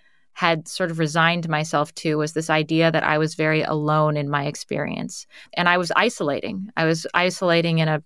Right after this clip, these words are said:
in a big way. Um, and my mom was worried about me, she was really worried about me. Um, I kept doing prison things like washing my underwear in the sink and,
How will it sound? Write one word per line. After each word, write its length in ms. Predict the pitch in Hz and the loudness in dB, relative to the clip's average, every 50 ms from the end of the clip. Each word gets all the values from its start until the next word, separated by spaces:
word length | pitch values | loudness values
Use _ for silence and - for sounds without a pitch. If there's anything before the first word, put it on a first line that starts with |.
| _ _ | _ _
in 140 | - 165 165 | -4 0 0
a 80 | 160 160 | 0 2
big 240 | - 165 160 160 | 4 2 2 4
way. 460 | 156 156 156 151 151 147 147 147 151 - - | 2 2 2 4 2 2 0 -4 -8 -6 -2
Um, 480 | 151 156 151 151 151 151 151 165 165 - - _ - | 0 2 2 2 0 0 -2 -4 -6 -6 -12 _ -4
and 100 | 170 170 | 0 2
my 120 | 170 160 | 4 4
mom 300 | 165 170 180 185 185 180 | 4 4 6 6 4 4
was 160 | 180 165 160 160 | 2 0 -2 0
worried 260 | 160 160 156 156 - | 0 0 0 -2 -2
about 280 | - 165 - - - | -2 -2 -2 -2 -2
me, 300 | - - - - 190 190 - _ _ _ _ _ _ _ _ | -6 -8 -8 -8 -10 -12 -14 _ _ _ _ _ _ _ _
she 140 | - - 170 | 0 2 2
was 160 | 165 160 160 | 2 2 2
really 260 | 165 175 170 170 165 | 2 2 4 4 4
worried 260 | 147 151 147 143 - - | 2 2 0 0 -2 -4
about 300 | 160 - - - - - | -4 -4 -4 -4 -4 -6
me. 260 | - - 202 190 190 - - _ | -8 -8 -8 -10 -12 -16 -10 _
Um, 440 | - 175 156 151 151 151 147 147 160 - _ _ | 0 0 2 2 2 0 -4 -6 -8 -12 _ _
I 80 | - 160 | -4 -4
kept 340 | 160 175 180 175 - - - | 0 0 -2 -2 -2 -4 0
doing 320 | 165 165 165 160 160 160 | 2 2 4 4 2 2
prison 460 | 160 - - 185 165 165 170 165 160 | 0 2 2 2 4 4 4 2 0
things 380 | 160 - 156 151 143 151 151 - | 2 2 0 0 0 -2 -2 0
like 180 | 156 151 147 - | -2 -2 0 2
washing 320 | 160 156 151 - - 156 | 2 2 2 0 -2 -2
my 160 | 156 151 156 | 0 0 0
underwear 320 | 156 160 160 151 156 151 151 | 0 0 0 0 0 0 0
in 80 | 151 | 0
the 80 | 151 151 | 0 -2
sink 420 | - - - 151 147 147 143 - | -2 -2 -2 -2 -2 -2 -2 -2
and, 220 | 151 147 151 147 | -2 -2 -2 -4